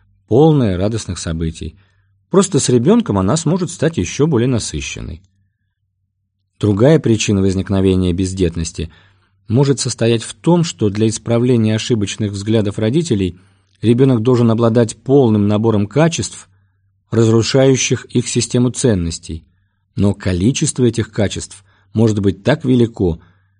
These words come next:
что, придя в наш мир и исполняя свою задачу по разрушению системы ценностей родителей, ребёнок неминуемо усугубит своё положение. То есть гарантированно увеличит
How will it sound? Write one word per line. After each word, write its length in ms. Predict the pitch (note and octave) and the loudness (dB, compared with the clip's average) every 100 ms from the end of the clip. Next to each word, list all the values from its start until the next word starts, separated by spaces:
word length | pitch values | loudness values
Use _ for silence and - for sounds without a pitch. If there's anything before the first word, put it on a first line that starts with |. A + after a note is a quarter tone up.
| _ _ | _ _
что, 240 | - A2+ | -2 -2
придя 360 | G2+ A2 A2 A2 | 2 2 4 2
в 60 | |
наш 240 | G2+ G2+ - | 2 0 0
мир 260 | A2+ G2 | 0 0
и 100 | F2 | -2
исполняя 520 | F#2 - G2+ G#2+ G2 F2+ | -6 -2 0 2 0 -2
свою 300 | - F#2+ G2 | -2 -2 0
задачу 400 | G#2 G2+ F2 F2 | 0 0 -2 -4
по 100 | F#2 | -4
разрушению 580 | F#2+ G2 - A2 F#2 | -2 -4 0 0 0
системы 440 | E2+ F#2+ - G2 F2 | -2 -6 -4 -4 -4
ценностей 500 | - F#2+ F2 - F2 | -4 -2 -4 -4 -4
родителей, 560 | E2 E2 E2+ A#2+ C#3 C#3 _ _ _ _ _ | -2 -4 -2 0 0 -4 _ _ _ _ _
ребёнок 480 | G2+ F2 G2 F#2+ F#2+ | -4 0 -2 -2 -2
неминуемо 760 | F#2 F2+ F2 F#2+ A2 B2 B2+ - _ _ _ | 0 0 0 2 2 2 0 -4 _ _ _
усугубит 540 | - - G2 G2+ E2+ F#2+ | -8 -4 -2 0 0 -2
своё 360 | G#2+ G#2 A2+ | -2 2 2
положение. 640 | A2+ F2+ D#2+ D2 C#2 D2+ C#2+ _ _ _ _ _ _ _ _ - | 0 -6 -12 -12 -12 -14 -18 _ _ _ _ _ _ _ _ 2
То 60 | |
есть 180 | A2+ G#2 | 2 2
гарантированно 1160 | G#2 A#2 A#2 A2 A#2+ C#3 C3 B2+ A#2 A2 G#2 G#2 | 0 4 4 2 2 2 4 4 2 2 2 0
увеличит 640 | G#2 G2+ G2+ A#2 A#2+ A#2 | 0 2 4 2 0 -4